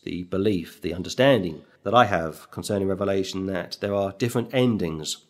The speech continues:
to this piece of scripture. So I will close it there, just add some additional thoughts before I wrap this message up and say this, that Caesar was in power during the time of the apostles. Caesar will be in power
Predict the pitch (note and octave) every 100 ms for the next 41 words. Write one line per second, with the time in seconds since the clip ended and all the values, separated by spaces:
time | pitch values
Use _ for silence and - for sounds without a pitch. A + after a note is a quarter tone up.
0 | _ _ - - - G2 - F#2+ F#2+ -
1 | - G2+ - - D#2+ - _ _ - -
2 | - _ - A#2+ A2+ A2+ - F3+ E3 D3
3 | A#2 G2 G#2 A#2+ A2+ A#2 A#2+ A#2 - A2+
4 | A2 A2 - G#2+ A2 G#2 - G#2 A2+ -
5 | - A#2 G#2 G#2+ G#2+ - G#2+ G#2 - G2+
6 | - G2+ - G#2 G2+ G2 A#2+ F2+ - -
7 | F#2 F2+ - - _ _ - - - -
8 | - D3 C#3+ D3 E3 D#3+ - _ _ -
9 | G#2 A2 A2 A#2 B2 A#2+ A#2+ A#2 - A2+
10 | A2+ A2 A2 - _ _ - - A2+ A2
11 | G#2+ G#2+ G#2+ G#2 G#2 G#2 G2+ - D#2+ -
12 | - - _ _ _ - C#3+ C#3+ C3 C#3+
13 | D3+ C3 A2+ B2 A2+ A2 A#2 A2+ A2+ A#2